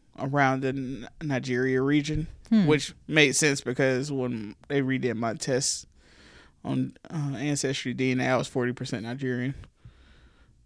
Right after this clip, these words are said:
Speaker 1: So
Speaker 2: Okay, rep your city.
Speaker 1: rep your set.
Speaker 2: <laughs>
Speaker 1: But
Speaker 2: Uh.
Speaker 1: that actually made a lot of sense once I saw it.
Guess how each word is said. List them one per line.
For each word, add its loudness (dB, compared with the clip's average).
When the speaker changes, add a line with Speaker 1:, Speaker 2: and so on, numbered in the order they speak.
Speaker 1:
So -4
Speaker 2:
Okay, 2
rep 6
your 8
city. 8
Speaker 1:
rep 6
your 10
set. 8
Speaker 2:
<laughs> -4
Speaker 1:
But 4
Speaker 2:
Uh. -2
Speaker 1:
that 10
actually 8
made 6
a 4
lot 6
of 0
sense 0
once -4
I -2
saw 0
it. -6